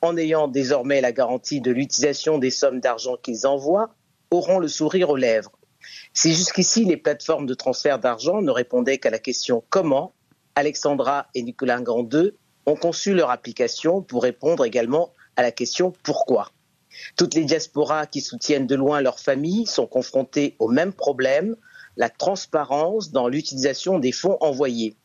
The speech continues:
Grâce à une messagerie, expéditeurs et bénéficiaires s'accordent sur le service à financer. Si au bout de cinq jours, la prestation n'est pas effectuée,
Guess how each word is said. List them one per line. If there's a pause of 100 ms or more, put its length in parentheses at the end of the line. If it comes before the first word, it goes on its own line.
(100)
Grâce
à
une
messagerie, (180)
expéditeurs
et
bénéficiaires
s'accordent (200)
sur
le
service
à
financer. (340)
Si
au
bout
de
cinq
jours,
la
prestation
n'est
pas
effectuée,